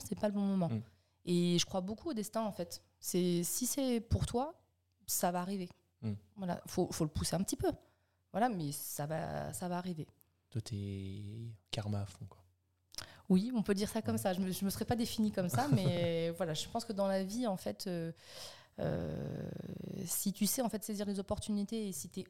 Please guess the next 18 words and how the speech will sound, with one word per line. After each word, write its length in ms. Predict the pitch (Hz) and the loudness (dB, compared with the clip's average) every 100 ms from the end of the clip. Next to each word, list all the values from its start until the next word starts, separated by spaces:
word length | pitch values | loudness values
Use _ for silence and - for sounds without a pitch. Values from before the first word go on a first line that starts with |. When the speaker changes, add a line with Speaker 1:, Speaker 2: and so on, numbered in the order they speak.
| - | -2
Speaker 1:
ouverte 640 | 247 226 240 - - - _ _ | -2 0 -2 -4 -12 -18 _ _
aussi 420 | - 165 - 202 190 - - | -4 -2 0 -2 -6 -10 -2
à 80 | |
l'autre, 360 | 147 262 - - - | 0 0 -2 -6 -4
Speaker 2:
Mm. 100 | 107 - - | -6 -6 -16
Speaker 1:
avec 160 | 131 - | -12 -8
un 40 | |
grand 180 | - 143 | -4 -2
A, 80 | - | 0
un 100 | 160 | 0
grand 220 | 160 143 156 | 0 -4 -4
A, 180 | 220 - | -6 -4
Speaker 2:
Mm. 60 | 107 104 - _ _ | -4 -4 -12 _ _
Speaker 1:
euh, 720 | 156 156 147 147 143 139 143 | 0 0 0 -2 -4 -4 -6
finalement, 400 | 147 - 147 208 | -6 -4 -2 0
en 40 | 240 | 0
fait, 200 | - - | -2 -4
ça, 280 | 160 151 | -2 -2